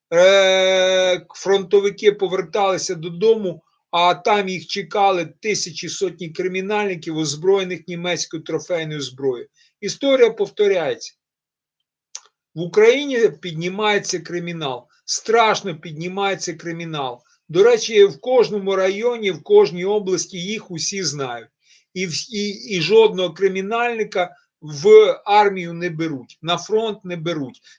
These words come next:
Нікого не дивує, що цих здорових кримінальних бугаїв, які відкрито катаються в джипах з стволами, да, е, на фронт не беруть. Їх обходять і Т Ц Кшники, і поліцаї, так?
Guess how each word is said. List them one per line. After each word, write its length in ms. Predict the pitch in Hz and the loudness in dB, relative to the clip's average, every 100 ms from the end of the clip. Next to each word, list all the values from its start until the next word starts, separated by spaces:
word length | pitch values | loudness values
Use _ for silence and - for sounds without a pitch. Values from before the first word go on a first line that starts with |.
| 175 | -8
Нікого 340 | 196 320 294 | -6 0 0
не 120 | 233 | 2
дивує, 380 | 170 185 240 233 | 0 -2 -2 -6
що 160 | - 185 | -4 -8
цих 300 | - 214 165 | -4 -4 -4
здорових 500 | - 190 202 180 160 | 0 4 4 2 -6
кримінальних 600 | 185 180 190 196 185 160 | -10 -10 -6 -4 -4 -4
бугаїв, 560 | 156 165 185 226 254 180 | -6 0 0 0 -6 -10
які 280 | 165 185 | -10 -12
відкрито 560 | 180 165 - 190 180 160 | -12 -10 -2 -2 -2 -6
катаються 680 | 175 165 190 175 156 - 151 - _ _ | -6 -4 0 0 -2 -4 -6 -6 _ _
в 40 | 139 | -12
джипах 560 | 131 214 214 180 147 | -6 -2 0 0 -2
з 40 | - | -4
стволами, 680 | - 185 202 226 226 220 160 | -4 2 4 6 4 0 -4
да, 380 | 151 214 226 - _ _ _ _ - | -2 -2 -4 -10 _ _ _ _ 0
е, 220 | 196 196 | 2 4
на 140 | 196 | 2
фронт 420 | - 208 226 214 208 | 0 0 0 -2 -4
не 100 | 190 | -2
беруть. 460 | 175 170 131 - | 0 -2 -6 -8
Їх 200 | 175 - | -10 0
обходять 520 | 202 - 226 202 170 | -2 6 4 4 -2
і 60 | 170 | -6
Т 160 | 170 160 | -8 -6
Ц 140 | 185 | -8
Кшники, 560 | 151 202 180 170 160 165 | -4 -2 -2 -6 -12 -12
і 40 | |
поліцаї, 720 | 160 165 160 - 143 123 120 - | -6 -6 -4 -4 -4 -6 -8 -4
так? 260 | 170 180 | -4 -4